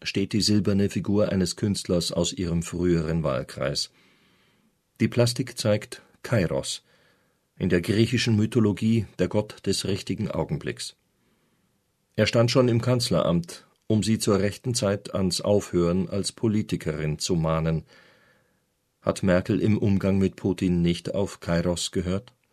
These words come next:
Nord Stream zwei ist für viele das Symbol für eine falsche, einseitige Energiepolitik geworden.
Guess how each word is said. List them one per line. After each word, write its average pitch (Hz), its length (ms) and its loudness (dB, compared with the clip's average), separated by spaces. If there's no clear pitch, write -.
Nord 95 220 6
Stream 95 340 2
zwei 101 420 2
ist - 140 -4
für 113 80 0
viele 117 300 6
das 87 220 2
Symbol 90 560 2
für - 160 -4
eine 82 220 2
falsche, 87 640 0
einseitige 90 640 2
Energiepolitik 82 920 -4
geworden. 82 400 -6